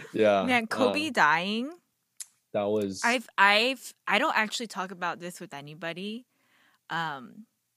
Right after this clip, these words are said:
Speaker 2: but it really, like, was a turning point for me. <laughs>
Speaker 1: Mm.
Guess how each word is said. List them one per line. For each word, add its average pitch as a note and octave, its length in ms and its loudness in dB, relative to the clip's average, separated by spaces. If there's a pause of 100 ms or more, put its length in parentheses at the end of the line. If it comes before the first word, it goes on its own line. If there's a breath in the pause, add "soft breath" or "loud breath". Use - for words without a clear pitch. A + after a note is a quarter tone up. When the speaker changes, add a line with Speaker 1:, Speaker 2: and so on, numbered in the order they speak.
(580)
Speaker 2:
but A3 120 0
it A3+ 120 2
really, F#3 520 -4
like, G#3+ 680 -6 (340)
was F#3+ 420 -4
a G3 80 -8
turning F#3 440 -8
point - 320 -12
for D#3+ 140 -16
me. - 400 -20 (160)
<laughs> - 80 -8
Speaker 1:
Mm. A#2 440 -4